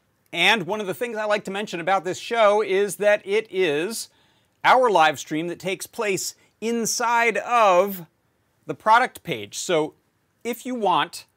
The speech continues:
head on over to this U R L right here. You can go to, uh, that Q R code. Uh, you can type in that U R L, forty-one sixty-one, that's the product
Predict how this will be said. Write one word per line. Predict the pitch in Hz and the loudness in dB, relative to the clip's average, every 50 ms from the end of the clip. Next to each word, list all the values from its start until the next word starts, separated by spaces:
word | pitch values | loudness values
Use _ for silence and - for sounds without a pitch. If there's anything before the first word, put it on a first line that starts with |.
| _ _ _ _ _ _ _ _ | _ _ _ _ _ _ _ _
head | - 202 214 | 0 2 2
on | 233 240 233 226 | 4 2 2 2
over | 202 196 180 165 165 170 175 | 2 2 2 2 2 0 0
to | 175 - 165 | -2 -4 -6
this | 131 127 202 220 - - | -4 -2 -4 -4 -4 -4
U | 233 226 233 | -4 -2 0
R | 233 233 226 208 151 | 2 2 2 2 2
L | 123 107 101 131 151 - _ _ _ _ _ _ _ _ _ _ _ - | 2 0 -2 -4 -8 -10 _ _ _ _ _ _ _ _ _ _ _ -8
right | 131 147 165 | -6 -6 -6
here. | 156 - 143 135 131 156 190 - _ _ _ _ | -4 -4 -4 -2 -2 -4 -6 -8 _ _ _ _
You | 147 139 131 | -16 -16 -12
can | 139 147 147 | -8 -8 -4
go | 143 156 156 165 165 | -2 -2 -2 -2 -2
to, | - - - 147 147 151 156 170 196 208 | -6 -6 -4 -2 0 0 0 0 0 0
uh, | 190 160 147 143 143 143 139 139 123 | 2 2 4 4 4 2 2 0 -2
that | 120 120 120 120 135 151 156 156 160 170 170 175 175 175 180 185 180 - _ _ _ _ _ _ | -6 -10 -12 -6 -2 0 2 4 4 4 4 2 2 2 0 0 -2 -6 _ _ _ _ _ _
Q | _ - 208 196 180 175 | _ -12 -8 -2 0 2
R | 160 147 143 | 2 2 0
code. | - - 143 151 180 233 240 - _ _ _ _ _ _ _ _ _ _ _ _ _ | 0 -2 -2 -2 -2 -2 -4 -6 _ _ _ _ _ _ _ _ _ _ _ _ _
Uh, | - 147 147 143 143 139 139 143 139 - _ _ _ _ _ _ _ _ | 0 2 4 6 6 6 6 4 2 0 _ _ _ _ _ _ _ _
you | - 143 131 | -16 -14 -12
can | - 151 127 | -10 -10 -6
type | 151 143 127 101 | -4 -4 -4 -4
in | 143 131 | -4 -4
that | 127 123 | -4 -4
U | 131 135 | -4 -4
R | 131 127 135 | -2 0 0
L, | 156 202 | 0 0
forty-one | - - - - - 151 156 156 151 143 131 143 156 156 147 139 | -2 -6 -14 -10 -4 -2 -2 0 -2 -2 -2 0 -2 -2 -2 -4
sixty-one, | - - - 185 - - - 180 143 123 123 127 143 175 | -8 -8 -10 -10 -10 -10 -12 -10 -6 -2 -2 -2 -2 0
that's | 165 135 131 - - | -2 -2 -2 -4 -8
the | - 127 | -14 -14
product | - _ - 165 147 139 139 127 - - - | -14 _ 0 0 2 2 2 -2 -4 -8 -20